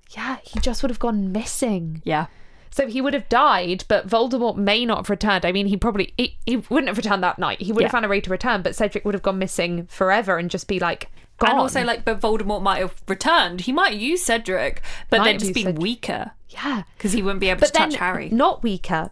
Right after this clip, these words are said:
Speaker 1: because the catalyst for book seven,
Speaker 2: Mm.
Speaker 1: and this is something which I'm gonna talk about in the next few chapters. I still don't fully understand the blood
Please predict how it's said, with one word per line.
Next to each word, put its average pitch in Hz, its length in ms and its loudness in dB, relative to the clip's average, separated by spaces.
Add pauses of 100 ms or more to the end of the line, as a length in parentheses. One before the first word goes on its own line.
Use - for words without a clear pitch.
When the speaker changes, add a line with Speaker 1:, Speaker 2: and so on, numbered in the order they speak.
Speaker 1:
because 214 720 -2 (320)
the 226 60 0
catalyst 247 640 -2
for 233 80 0
book - 240 -2
seven, 208 600 2
Speaker 2:
Mm. 262 220 -2 (800)
Speaker 1:
and 269 120 0
this 370 140 0
is 392 120 0
something 285 260 -2
which - 220 0 (440)
I'm 202 120 2
gonna 190 140 0
talk 185 160 -6
about 202 120 0
in 190 60 -2
the 190 60 0
next - 180 -4
few 202 80 -2
chapters. - 420 -4
I 254 140 2
still 339 180 -2
don't 339 160 0
fully 262 260 0
understand 226 360 0
the 220 60 0
blood 190 260 2